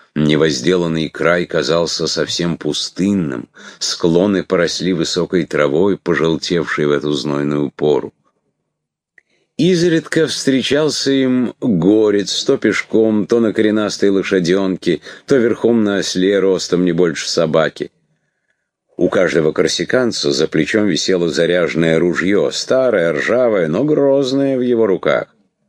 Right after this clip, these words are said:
От терпкого запаха ароматических растений, которыми покрыт весь остров, воздух казался гуще. Дорога велась вверх между длинными грядами гор.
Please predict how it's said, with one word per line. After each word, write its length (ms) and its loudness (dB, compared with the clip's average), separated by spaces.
От 280 -2
терпкого 720 0
запаха 640 0
ароматических 840 -2
растений, 640 0
которыми 520 0
покрыт 520 -2
весь 400 0
остров, 580 -2
воздух 520 0
казался 540 -2
гуще. 800 -2
Дорога 1040 0
велась 580 0
вверх 600 -2
между 420 2
длинными 720 0
грядами 640 -2
гор. 420 -4